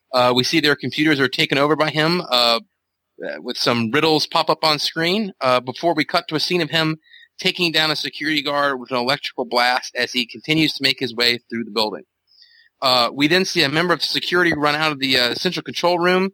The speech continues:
chasing after the Riddler and says that he knows where the Riddler is headed. Um,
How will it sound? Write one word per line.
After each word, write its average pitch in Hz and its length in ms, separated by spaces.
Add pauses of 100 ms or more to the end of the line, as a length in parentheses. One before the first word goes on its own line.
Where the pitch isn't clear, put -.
(200)
chasing 160 380
after 156 220 (280)
the 156 80
Riddler 196 360 (120)
and 123 100
says 143 200
that 127 80
he 135 100
knows 139 320
where 135 100
the 127 60
Riddler 135 240
is 123 120
headed. 160 220 (960)
Um, 107 300